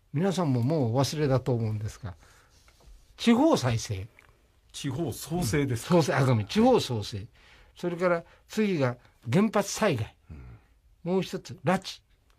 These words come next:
Speaker 2: 拉致問題ね。
Speaker 1: うん、この三つなんですが、あの、地方創生というのは二千十四年に、これどうしてできたかというと、まあ、アベノミクスで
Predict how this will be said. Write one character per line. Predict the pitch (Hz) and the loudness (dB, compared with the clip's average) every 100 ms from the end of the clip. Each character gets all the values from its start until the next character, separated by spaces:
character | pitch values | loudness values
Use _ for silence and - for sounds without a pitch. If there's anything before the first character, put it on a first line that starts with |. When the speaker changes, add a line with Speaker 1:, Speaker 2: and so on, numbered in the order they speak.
| _ _ | _ _
Speaker 2:
拉 | 92 | -14
致 | - 107 | -10 -10
問 | 90 | -10
題 | 80 | -10
ね。 | 139 | -2
Speaker 1:
う | 127 | -2
ん、 | 107 | 0
こ | 208 | 2
の | 233 | 2
三 | 214 | 2
つ | 208 220 | -2 -2
な | 180 | 0
ん | 110 | -2
で | 101 | -4
す | - | -4
が、 | 123 104 - - - - | -4 -4 -10 -20 -20 -10
あ | 147 | -6
の、 | 165 160 156 - - | -4 -4 -8 -16 -18
地 | - 208 | -4 -2
方 | 269 320 | 0 -2
創 | - 175 | 0 0
生 | 143 170 160 | 2 0 -2
と | 143 | -2
い | 156 | -2
う | |
の | 156 | 0
は | 143 | 2
二 | 139 | 2
千 | 156 247 160 | 4 4 4
十 | 117 180 196 | 2 4 6
四 | 147 | 6
年 | 127 120 98 _ _ _ | 4 2 -2 _ _ _
に、 | 131 160 117 - _ _ - | 0 0 0 -4 _ _ -2
こ | 143 | 0
れ | 131 | 2
ど | 175 | 2
う | 240 | 0
し | |
て | - | -2
で | 120 117 | -4 -6
き | |
た | - 101 | -6 -8
か | 98 | -8
と | 113 | -8
い | |
う | 104 | -10
と、 | 104 139 110 - - - - - | -4 -2 -2 -6 -20 -20 -18 -2
ま | 185 143 | 0 2
あ、 | 151 | 2
ア | |
ベ | 170 220 | 4 4
ノ | 233 | 4
ミ | 233 208 | 2 0
ク | - | -4
ス | - | -4
で | 131 147 113 | 0 0 0